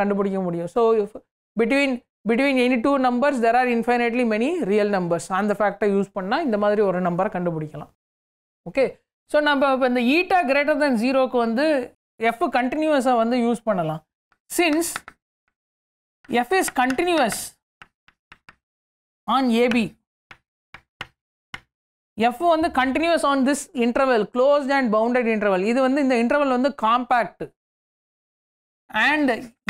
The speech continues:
ஏ பி இது, ஏ பி வந்து காம்பாக்ட் செட், is a compact set, is a compact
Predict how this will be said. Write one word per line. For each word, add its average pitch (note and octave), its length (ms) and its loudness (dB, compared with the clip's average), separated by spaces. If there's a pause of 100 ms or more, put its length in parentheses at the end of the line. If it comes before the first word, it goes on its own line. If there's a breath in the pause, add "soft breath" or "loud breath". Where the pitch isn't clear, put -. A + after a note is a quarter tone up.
ஏ C4+ 60 4 (120)
பி D#4 100 2 (200)
இது, C#4 180 0 (260)
ஏ B3+ 60 2 (100)
பி D4+ 80 2 (100)
வந்து C#4 160 0 (120)
காம்பாக்ட் B3 460 0
செட், F3+ 260 -4
is G#3+ 140 -2
a - 120 -4
compact A#3+ 520 0
set, E3+ 180 -4 (1400)
is G3+ 160 -2
a - 20 -12 (100)
compact A#3+ 480 0